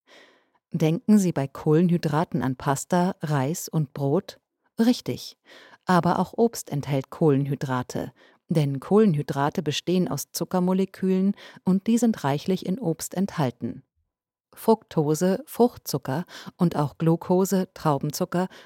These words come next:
gehören zu der Gruppe der Kohlenhydrate. Beides ist in Früchten enthalten.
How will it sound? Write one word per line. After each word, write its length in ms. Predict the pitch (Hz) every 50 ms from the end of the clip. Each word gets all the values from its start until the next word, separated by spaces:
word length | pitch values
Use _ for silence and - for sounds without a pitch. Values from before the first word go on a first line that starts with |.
| - _ -
gehören 420 | 196 180 151 175 160 160 185 190
zu 100 | - -
der 140 | 190 185 180
Gruppe 260 | - 170 175 - 202
der 120 | 196 196 -
Kohlenhydrate. 1040 | - - 214 196 180 160 139 143 131 - - 127 127 123 - - 131 85 - - _ _ _ _ _ _ _ -
Beides 440 | 160 175 175 214 233 247 233 -
ist 200 | - 175 - -
in 120 | - 151 -
Früchten 480 | - - 156 156 - - - - 175
enthalten. 680 | - 175 170 - - 156 131 - _ - - - -